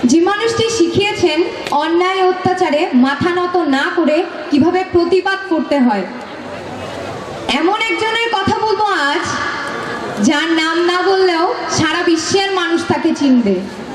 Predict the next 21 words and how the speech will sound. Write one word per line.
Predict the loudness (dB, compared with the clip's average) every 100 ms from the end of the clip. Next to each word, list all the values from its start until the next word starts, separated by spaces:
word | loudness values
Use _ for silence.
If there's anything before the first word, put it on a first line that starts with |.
| -8 -8 -8 -8 -6 -2
তার | 0 0 2
বচধ্বনিতে | 0 2 2 6 6 6 4 2 2
জাগ্রত | 2 2 2 4
হয়েছিল | 6 6 4 4
একটি | 4 4 4
জাতি, | 4 2 0 2 2 2 -6 -10 -10 -8 -8 -8 -8 -8 -8 -8 -2
তার | 0 2
আঙুলের | 4 4 4 6 6
ইশারায় | 4 4 2 2 0 -2 2
টলেছিল | 4 4 4 4 4
অত্যাচারের | 2 0 -2 0 0 2 2
গদি। | 2 0 -2 -4 -8 -10 -8 -8 -2 2
তিনি | 4 4
হলেন | 4 2 2
বাঙালি | 2 0 2 2
জাতির | 2 0 2 2
জনক | 2 0 0 -2 -4 0 2
বঙ্গবন্ধু | 2 2 2 2 4 4
শেখ | 4 0 2
মুজিবুর | 2 4 4 4
রহমান। | 2 2 0